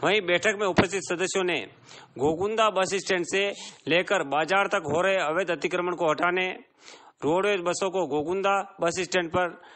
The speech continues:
लाने, निजी बसों को समयानुसार बस स्टैंड पर पहुंचने, सूरजगढ़ में चौकी स्थापित करने व रात्रि गश्त बढ़ाने की बात पर चर्चा की।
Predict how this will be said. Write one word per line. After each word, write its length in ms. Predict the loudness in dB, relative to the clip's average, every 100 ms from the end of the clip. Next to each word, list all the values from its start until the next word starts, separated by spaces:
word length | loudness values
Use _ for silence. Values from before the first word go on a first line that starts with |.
| -12 -2
लाने, 480 | 0 2 0 -2 -6 _ _ _ _ _ _ _ _ _ _ _ _ _ _ _ _ -2
निजी 260 | -2 -2
बसों 300 | -2 0 -2
को 180 | -2 -2
समयानुसार 760 | -2 -2 2 2 2 0 0 0
बस 220 | -2 -2
स्टैंड 380 | -4 -2 -2 -2
पर 120 | -4
पहुंचने, 640 | 0 -2 0 0 0 -2 -8 -20 -20 -20 -4
सूरजगढ़ 520 | 0 0 2 0 0
में 120 | 0
चौकी 440 | -2 -2 -2 -2 0
स्थापित 360 | 2 0 0
करने 300 | 0 0 0
व 40 | 0
रात्रि 460 | 0 2 0 0 0
गश्त 240 | -2 0
बढ़ाने 340 | 0 0 0
की 160 | -2 -2
बात 260 | 2 0 0
पर 520 | -6 0 2 2 -4 -14 -20 -4
चर्चा 280 | -2 0 0
की। 440 | 0 -2 -4 -8